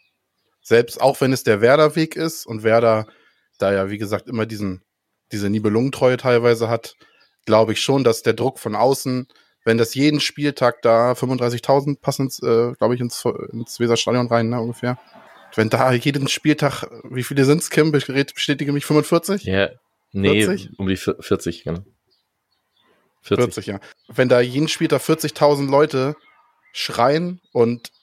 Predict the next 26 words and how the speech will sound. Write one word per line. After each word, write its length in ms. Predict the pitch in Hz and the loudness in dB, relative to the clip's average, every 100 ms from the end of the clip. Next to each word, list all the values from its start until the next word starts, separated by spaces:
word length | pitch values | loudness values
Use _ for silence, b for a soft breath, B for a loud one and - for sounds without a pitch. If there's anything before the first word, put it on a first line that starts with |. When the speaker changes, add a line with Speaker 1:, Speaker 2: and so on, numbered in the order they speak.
| _ _ _ _ | _ _ _ _
Speaker 1:
vielleicht 280 | - 127 113 | -8 -4 -4
auch 140 | 113 - | -4 0
pöbeln, 600 | 156 156 165 175 196 _ b b b | 2 2 2 -4 -8 _ b b b
ich 100 | - | -2
glaub, 160 | 135 | 0
dann 160 | 139 123 | 0 -2
wird 240 | 131 - | -2 0
auch 160 | 131 151 | 2 4
bei 140 | 151 | 4
Werder 180 | 139 127 | 4 2
Bremen 460 | 120 120 113 104 - | 2 -2 -2 -6 -4
der 120 | 104 | -4
Druck 280 | 104 113 - | -2 -4 0
deutlich 380 | 120 127 123 - | 2 2 0 -2
höher, 300 | 127 117 117 b b b | 0 0 0 b b b
als 240 | b 113 - | b -2 2
wenn 140 | 120 | 2
das 160 | 110 - | 2 2
nur 140 | 123 | 2
bei 100 | 107 | 2
Twitter 360 | 98 131 117 101 | 2 0 2 2
oder 140 | 98 | 2
Social 240 | 95 110 104 | -2 -4 -4
Media 280 | 113 104 92 | -2 -2 -2
geschieht 400 | 98 - 87 - | -4 -10 -12 -6
oder 320 | 104 92 | -4 -2